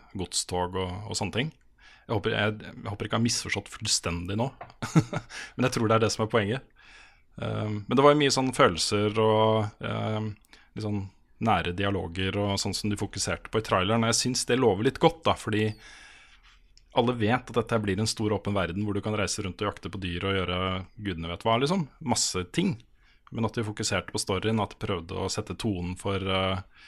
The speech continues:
for hva slags opplevelse det kommer til å bli, og det var liksom ingenting der som fikk meg til å tenke, "Det her kommer til å gå gærent." Så selv om jeg ikke ble sånn superbegeistret for det jeg så, så synes jeg det var en god trailer.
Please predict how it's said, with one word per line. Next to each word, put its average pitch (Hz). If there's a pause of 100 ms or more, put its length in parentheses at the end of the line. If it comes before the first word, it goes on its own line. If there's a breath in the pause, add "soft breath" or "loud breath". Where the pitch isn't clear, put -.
(160 soft breath)
for 110
hva 92
slags 95
opplevelse 101
det 107
kommer 101
til 110
å 107
bli, 120
og 110
det 107
var 107
liksom -
ingenting 107
der 113
som 110
fikk -
meg 95
til 104
å 104
tenke, 101 (180)
"Det 95
her 98 (100)
kommer 160
til 87
å 95
gå 104
gærent." 117 (720 soft breath)
Så -
selv 110
om 107
jeg 107
ikke 101
ble 104
sånn 104
superbegeistret 104
for -
det 107
jeg -
så, 170
så 127 (180)
synes 117
jeg 113
det 113
var 95
en 107
god 101
trailer. 95